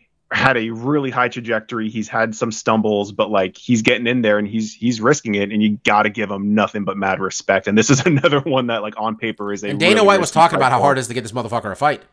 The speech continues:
Speaker 2: And I can say motherfucker 'cause Dana White
Speaker 1: Mm-hmm.
Speaker 2: probably said motherfucker when he described the
Speaker 1: Oh,
Speaker 2: guy.
Speaker 1: sure.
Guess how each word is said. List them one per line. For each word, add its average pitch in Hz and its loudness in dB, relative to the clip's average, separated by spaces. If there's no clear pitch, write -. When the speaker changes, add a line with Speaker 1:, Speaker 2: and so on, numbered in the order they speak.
Speaker 2:
And 127 0
I 143 6
can 143 -2
say 196 6
motherfucker 131 2
'cause 117 -2
Dana 117 6
White 104 8
Speaker 1:
Mm-hmm. 98 6
Speaker 2:
probably 110 4
said 110 -2
motherfucker 92 -8
when 104 -8
he 95 -8
described 101 -2
the - 4
Speaker 1:
Oh, - -
Speaker 2:
guy. 175 -4
Speaker 1:
sure. - -8